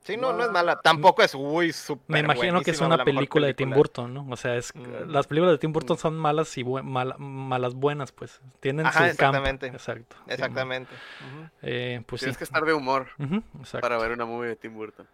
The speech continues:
Speaker 3: Muy bien. Pasando al rinconcito del anime. No sé si quieren que les cuente de algo
Speaker 4: Ujú.
Speaker 3: inédito que sucedió esta semana.
Speaker 1: Sí, es obvio
Speaker 4: Sí.
Speaker 1: que sí, es lo que más me interesa ahorita.
Speaker 3: <laughs> Vi un anime, güey. Vi una movie que salió hace como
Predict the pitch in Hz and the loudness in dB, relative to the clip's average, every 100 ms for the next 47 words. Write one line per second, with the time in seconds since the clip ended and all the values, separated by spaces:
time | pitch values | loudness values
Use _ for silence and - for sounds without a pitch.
0 | _ _ _ _ 151 135 131 123 - - | _ _ _ _ -8 -4 -4 -6 -12 2
1 | 143 170 185 214 220 - 175 165 156 151 | 4 6 8 8 6 4 2 2 2 0
2 | 139 156 190 170 143 123 139 180 _ _ | 0 2 4 4 2 -4 -6 -10 _ _
3 | _ _ _ _ _ _ _ _ _ _ | _ _ _ _ _ _ _ _ _ _
4 | _ _ 143 131 135 - 147 147 139 123 | _ _ -8 -8 -8 -4 0 0 -2 -4
5 | - 135 147 143 123 135 147 147 143 139 | -2 0 2 4 4 2 2 2 0 -2
6 | 143 143 131 120 120 123 127 - 143 127 | -2 -2 -4 -6 -6 -6 -6 -8 -10 -8
7 | 135 151 147 147 131 131 131 - 127 127 | -4 0 4 6 6 4 -4 -6 -2 -2
8 | 127 - - 131 120 117 120 143 151 135 | 0 0 0 2 6 6 6 4 2 2
9 | 139 160 170 131 139 131 156 156 143 143 | 4 6 4 6 8 8 6 4 2 2
10 | 143 180 202 160 156 151 180 220 226 185 | 2 2 0 -2 -4 0 6 6 6 4
11 | 180 156 190 165 147 147 156 170 175 180 | 0 0 0 0 -2 -4 0 2 2 2
12 | 185 175 165 165 170 - 143 123 127 135 | 2 2 2 2 0 -2 -2 -2 -4 -6
13 | - 143 123 113 117 | -8 -10 -10 -12 -14